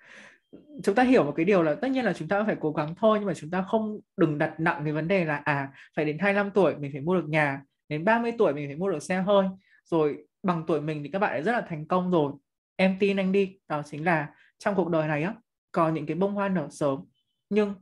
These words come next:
cũng có những cái bông hoa nở muộn. Có những người thành công ở cái tuổi đời còn rất là trẻ, nhưng chúng ta quên mất rằng là Hailey Sanders, ông ấy thành công ở bao nhiêu tuổi? <laughs> Jack Ma thành công ở bao nhiêu tuổi?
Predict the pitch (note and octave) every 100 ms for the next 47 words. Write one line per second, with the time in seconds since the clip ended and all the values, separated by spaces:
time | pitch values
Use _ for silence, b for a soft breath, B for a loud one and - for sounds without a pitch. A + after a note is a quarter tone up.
0 | _ - F3 D3+ C#3+ C3+ C#3+ F3+ F3+ E3+
1 | E3 C#3 D3+ - - _ _ _ _ -
2 | B B F3 F3 G#3 G#3+ F3+ E3+ G#3+ G#3+
3 | F#3+ C#3+ F#3 D#3 D#3 D3+ D#3+ A3+ D#3+ -
4 | D3+ - _ _ _ _ A3 A#3 A3+ E3+
5 | D#3 G3+ G3 A3 A3 C4 G#3+ D#3 D3+ D3
6 | C#3+ - G3 F#3+ F#3+ G3 F#3+ G3 F#3 F#3
7 | - F3 D#3 E3 D#3+ F3+ D3 D#3+ E3+ C#3+
8 | - _ _ _ _ _ _ _ _ _
9 | _ _ E3 D3+ - - - _ _ _
10 | - - - F#3+ - B3+ B3 G#3+ G3+ F3
11 | F#3+ D#3+ D#3+ F3 F3 D3+